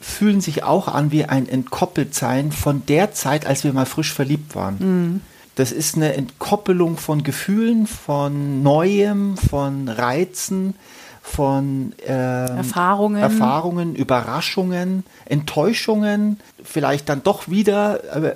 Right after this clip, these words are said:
Speaker 1: äh, nach einer Enttäuschung wieder ein Zusammenkommen. Also diese Lebendigkeit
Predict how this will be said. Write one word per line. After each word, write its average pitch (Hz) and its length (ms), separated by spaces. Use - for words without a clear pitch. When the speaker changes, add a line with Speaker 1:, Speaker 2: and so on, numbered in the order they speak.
Speaker 1:
äh, 139 140
nach 156 240
einer 160 180
Enttäuschung 165 680
wieder 151 440
ein 135 340
Zusammenkommen. 180 680
Also 143 160
diese 131 240
Lebendigkeit 190 1200